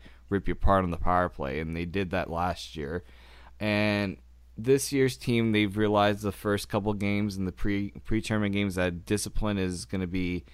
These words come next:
something they're gonna have to watch out for. They're gonna have to really watch the bad penalties they take. So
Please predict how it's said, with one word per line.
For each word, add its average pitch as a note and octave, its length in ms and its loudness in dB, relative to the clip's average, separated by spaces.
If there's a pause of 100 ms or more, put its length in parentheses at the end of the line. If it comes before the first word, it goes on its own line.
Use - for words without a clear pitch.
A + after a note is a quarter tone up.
(220)
something G2 220 0
they're G2 100 0
gonna G2 140 2
have F#2+ 100 -2
to G2 80 -2
watch F#2+ 320 2
out F#2 160 2
for. G2 100 0
They're F2+ 120 -2
gonna F#2 100 0
have F#2+ 140 0
to G2 80 -4
really F#2 580 -2
watch G2 520 0
the F#2+ 60 -6
bad F#2+ 280 0
penalties G2 400 2
they F#2+ 100 -2
take. F#2 480 -2 (640)
So G2+ 500 2